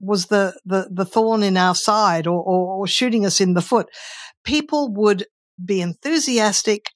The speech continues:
at the start, then they would plateau, and then they would, there would be a downward spiral, and they'd either leave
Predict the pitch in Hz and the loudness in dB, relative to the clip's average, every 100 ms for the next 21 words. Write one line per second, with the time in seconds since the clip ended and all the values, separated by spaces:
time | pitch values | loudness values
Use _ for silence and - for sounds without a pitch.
0 | - 180 185 - - 170 156 180 - 185 | -8 -6 -4 -4 0 2 2 0 -6 -4
1 | 196 262 302 285 233 220 - 208 190 180 | 0 2 2 0 0 -4 -2 0 0 2
2 | 185 139 127 262 _ _ _ _ - 226 | 0 -2 -6 -16 _ _ _ _ -2 0
3 | 302 403 330 240 175 - _ - 208 185 | 2 2 2 2 0 -10 _ -2 0 0
4 | 190 180 165 190 170 165 147 - 160 156 | 2 0 4 4 4 0 -2 0 2 2
5 | 175 202 190 185 175 165 165 180 226 160 | 2 2 2 2 2 0 -2 0 0 0
6 | 160 | -2